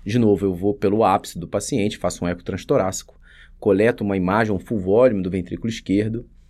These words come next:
ah, e aí eu desenho basicamente o que é o endocárdio, o, o, a parte epicárdica dele, e ele calcula a massa por aquela medida.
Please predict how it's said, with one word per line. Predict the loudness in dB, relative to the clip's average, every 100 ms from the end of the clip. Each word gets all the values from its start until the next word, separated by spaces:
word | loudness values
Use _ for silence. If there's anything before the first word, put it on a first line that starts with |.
| -20 -20 -12 -2
ah, | 2 2 2
e | 2
aí | 4
eu | 4
desenho | 2 2 2 2 2
basicamente | 2 2 0 -2 -2 -2 -4 -8
o | -4
que | 0
é | 2
o |
endocárdio, | 2 -2 0 0 0 -2 -6 -10
o, | -10 -10 -10 -12 -12 -6
o, | -4
a | -2
parte | -4 -6 -2 0
epicárdica | 0 -2 -6 -4 -4 -4 -2
dele, | 0 0 -2 -8 -14 -20 -20 -4
e | 0
ele | 0
calcula | 2 0 2 2
a |
massa | 2 0 -2
por | -8 -8 -4
aquela | -2 0 0
medida. | 0 -2 -6 -8